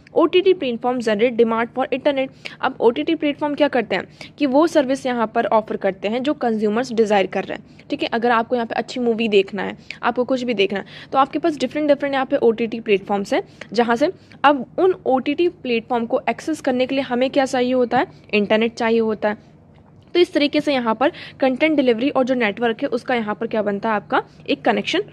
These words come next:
मतलब एक link यहाँ पर बनती है। तो ये पूरा यहाँ पर issue आता है कि किस तरीके से हमें, अ, जित-, हमारा जो infrastructure है Liberty, उसको telecom companies are, अ, at the liberty to increase their prices। Telecom companies को जब यहाँ पर फ़ायदा नहीं होता, loss होता है, subscribers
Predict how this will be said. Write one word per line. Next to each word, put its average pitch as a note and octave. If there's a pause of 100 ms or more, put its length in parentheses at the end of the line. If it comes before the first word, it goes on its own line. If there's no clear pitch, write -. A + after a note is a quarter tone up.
(120)
मतलब B3
एक C4+
link C4
यहाँ G#3
पर C#4
बनती G3+
है। F#3 (280)
तो D4+
ये D4
पूरा C4+
यहाँ A#3
पर B3
issue A#3+
आता G#3+
है G#3+
कि A3
किस B3+
तरीके A#3
से A3+
हमें, A3
अ, -
जित-, G#3+ (520)
हमारा B3
जो C4+
infrastructure B3
है F#3 (240)
Liberty, A#3+
उसको C4+
telecom B3
companies A#3+
are, G#3+ (400)
अ, G#3 (120)
at A#3+
the C#4+
liberty A#3+
to C#4+
increase B3
their C4
prices। F#3+ (240)
Telecom C#4+
companies C4+
को C#4+
जब C4+
यहाँ C4
पर C#4
फ़ायदा A3+
नहीं A#3+
होता, B3
loss A#3
होता A#3+
है, A#3
subscribers A3+